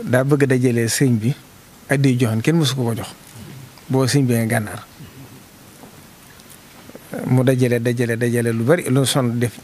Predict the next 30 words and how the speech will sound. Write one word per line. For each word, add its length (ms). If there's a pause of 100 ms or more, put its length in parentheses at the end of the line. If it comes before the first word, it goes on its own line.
bay 400
la 160
mu 80
war 140
a 20
def 160
lépp 200
mu 100
def 120
ko. 80 (360)
Mu 120
dajale 300
ko 120
ma 120
juróom-ñetti 480
junni. 200 (1500)
Mu, 180 (220)
mu 60
fekk 220
sëriñ 220
bi 100
gànnaar. 380 (1400)
Ba 120
mu 80
dikkee 380 (720)
ak 120
si 140
siyaare 420
sëriñ 300
bi, 100